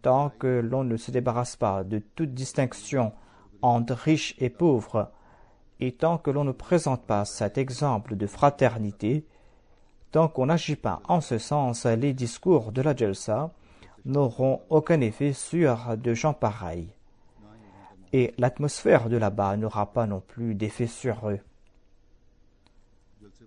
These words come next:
Leur présence à la Jalsa ne sera d'aucun avantage non plus.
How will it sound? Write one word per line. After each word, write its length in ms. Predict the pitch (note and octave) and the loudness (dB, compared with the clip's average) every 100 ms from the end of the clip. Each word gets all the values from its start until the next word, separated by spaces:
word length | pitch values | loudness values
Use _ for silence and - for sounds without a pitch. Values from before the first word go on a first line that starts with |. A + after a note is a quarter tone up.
| - G#2+ | -14 2
Leur 200 | C3 A#2 | 4 4
présence 600 | - D3 C3+ F3+ C#3+ - | 4 4 6 6 4 4
à 80 | C#3 | 4
la 120 | E3 | 4
Jalsa 600 | C#3 A#2+ - C3+ D#3+ C#3 | 4 -2 0 2 4 4
ne 160 | C3 C#3 | 2 -2
sera 560 | - C3 A2 C#3 D3 | 0 0 0 2 2
d'aucun 320 | A#2 A2+ D3+ | 2 2 2
avantage 640 | B2 A#2 A2 - D3 A#2+ B2+ | 2 0 -2 0 0 0 0
non 120 | A#2 | -2
plus. 400 | A#2 G#2 G#2 | -4 -4 -4